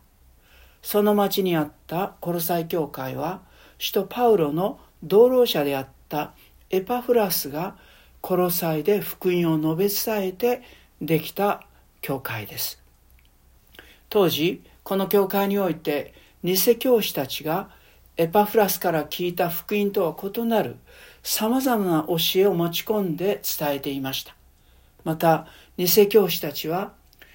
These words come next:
信仰生活においても、自己中心的な欲望や思いのままに生きても問題はないと教え、自分たちもそのように生きて進めていたのです。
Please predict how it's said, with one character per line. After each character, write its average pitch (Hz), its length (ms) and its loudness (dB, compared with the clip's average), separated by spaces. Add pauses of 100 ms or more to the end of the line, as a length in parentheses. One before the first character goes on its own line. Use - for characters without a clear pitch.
信 226 280 2
仰 240 160 6
生 262 200 2
活 196 280 0
に 185 100 0
お 202 100 0
い 175 60 -4
て 156 120 0
も、 202 320 -2 (500)
自 165 160 -4
己 180 160 2
中 190 200 2
心 185 240 -2
的 170 220 -6
な 165 140 -2
欲 175 340 0
望 180 260 2
や 208 240 -2 (360)
思 214 300 6
い 220 60 4
の 196 140 2
ま 196 160 2
ま 220 120 0
に 190 220 0
生 - 80 -12
き - 40 -10
て 156 120 -2
も 185 280 -2 (240)
問 185 300 0
題 226 220 4
は 208 140 2
な 226 200 0
い 240 80 -4
と 131 180 0
教 127 260 -6
え、 107 140 -12 (640)
自 165 220 2
分 208 200 2
た 147 160 -4
ち 151 160 -6
も 185 220 -4
そ - 200 -4
の 214 160 -2
よ 208 180 0
う 165 40 -2
に 156 140 -4
生 208 160 -8
き - 120 -12
て 240 340 -2 (180)
進 - 340 -2
め 196 120 0
て 208 220 4
い 147 80 -8
た 110 140 -10
の - 120 -16
で - 120 -16
す。 - 240 -10